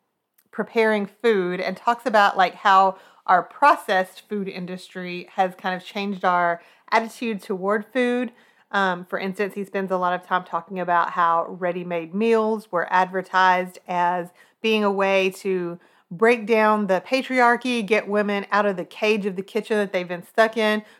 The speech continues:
when, as it turns out, many women did not feel they were in a cage in the kitchen. It's a creativity place. It's a,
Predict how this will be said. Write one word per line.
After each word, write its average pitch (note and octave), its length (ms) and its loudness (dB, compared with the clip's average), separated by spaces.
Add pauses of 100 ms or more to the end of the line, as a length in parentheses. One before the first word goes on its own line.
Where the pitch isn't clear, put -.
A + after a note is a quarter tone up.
when, C4+ 140 2
as A#3 120 2
it A#3+ 120 2
turns A#3+ 260 -2
out, A3+ 240 6
many A#3 220 0
women G#3 340 0
did G3 140 -4
not G#3 240 0
feel C4 120 2
they B3 120 2
were F#3 160 0
in F3 160 -6
a F3 40 -10
cage F3+ 320 -6
in F3 100 -10
the D#3+ 60 -12
kitchen. G3 400 -10
It's F#3+ 140 -12
a F#3 60 -6
creativity G#3 640 -4
place. - 460 -10
It's - 160 -12
a, F3 240 0